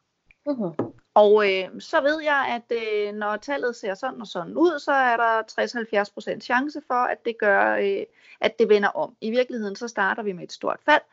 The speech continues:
Speaker 2: så er der tres halvfjerds procent chance for, at vi vender om og går op fra klokken ni tredive eller ti tredive. Og det gjorde vi bare ikke i dag. Og det er et rigtig godt eksempel, så man kan også få et regnskab ud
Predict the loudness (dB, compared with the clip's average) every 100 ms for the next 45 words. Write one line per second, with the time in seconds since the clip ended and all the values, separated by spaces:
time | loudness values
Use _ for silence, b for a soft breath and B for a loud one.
0 | b b b -2 -2 -2 -8 -10 -8 -8
1 | -8 -8 -12 -12 -12 -6 -4 -4 -6 -8
2 | -6 -2 -2 -4 -2 -4 -6 _ _ 0
3 | 0 0 0 0 -2 _ -12 -10 -8 -4
4 | -2 -2 -6 -6 -4 -2 -4 -8 -8 -12
5 | -10 -12 -12 -16 _ _ 0 4 4 4
6 | 2 -2 -6 -8 -8 -8 -10 _ _ _
7 | _ _ _ _ _ _ _ _ -4 -2
8 | 0 0 0 0 0 2 2 2 0 -2
9 | -2 -2 -10 -6 -4 -2 0 -2 -4 -4
10 | -4 -2 -2 -4 -6 -4 -4